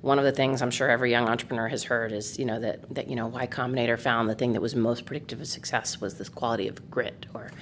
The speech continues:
you know, a V C says, "What I'm looking for is a founder who's willing to, like,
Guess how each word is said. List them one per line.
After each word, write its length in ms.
you 80
know, 120
a 40
V 140
C 180
says, 380
"What 80
I'm 160
looking 240
for 240
is 80
a 80
founder 280
who's 160
willing 240
to, 140
like, 160